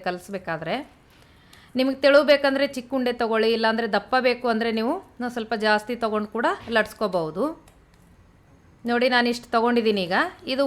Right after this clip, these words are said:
ಹೋಳಿಗೆ ಸೀಟ್ ಅಂತಾರೆ, ಒಬ್ಬಟ್ಟು ಸೀಟ್ ಅಂತಾರೆ. ನೀವು ಅಂಗಡಿಗಳಲ್ಲೆಲ್ಲ ಸಿಗುತ್ತೆ, ಇಲ್ಲಾಂದರೆ ನೀವು ಆಯಿಲ್ ಪಾಕೆಟ್ ಇರುತ್ತಲ್ಲ, ಅದರಲ್ಲಿ ಕಟ್ ಮಾಡಿ ಅದರಲ್ಲಿ ಕೂಡ ಮಾಡ್ಬೋದು. ಇಲ್ಲಾಂದರೆ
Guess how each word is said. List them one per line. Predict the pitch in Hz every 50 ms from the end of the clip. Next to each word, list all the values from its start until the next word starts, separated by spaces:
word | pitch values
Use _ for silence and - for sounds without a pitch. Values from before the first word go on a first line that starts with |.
| 240
ಹೋಳಿಗೆ | 254 247 254 240 302 320 311 -
ಸೀಟ್ | 294 277 277 277 262
ಅಂತಾರೆ, | 233 233 - 190 185 185 196 226 254 - - - - - - - - - - 214
ಒಬ್ಬಟ್ಟು | 208 202 247 247 247 -
ಸೀಟ್ | - 247 240 240 247
ಅಂತಾರೆ. | 226 220 214 208 196 190 190 202 208 - - 214 220
ನೀವು | 226 233 240 240 226
ಅಂಗಡಿಗಳಲ್ಲೆಲ್ಲ | 214 214 226 226 247 247 262 247 254 247 240 233 247 240 240 -
ಸಿಗುತ್ತೆ, | 220 220 220 220 - 226 240 240 226
ಇಲ್ಲಾಂದರೆ | 220 220 226 240 240 240 254 262 254
ನೀವು | 254 262 277 285 277 - - - - - - 233
ಆಯಿಲ್ | 233 247 269 285 277 285
ಪಾಕೆಟ್ | 269 269 277 269 262 - 262
ಇರುತ್ತಲ್ಲ, | 247 247 240 254 247 247 240 233
ಅದರಲ್ಲಿ | 233 226 226 226 226 -
ಕಟ್ | 226 220 - - 240
ಮಾಡಿ | 240 240 226 214
ಅದರಲ್ಲಿ | 196 208 220 233 240 247
ಕೂಡ | 233 233 233 233 220
ಮಾಡ್ಬೋದು. | 208 208 202 196 196 190 180 175 190 220 247 233
ಇಲ್ಲಾಂದರೆ | 214 226 233 247 254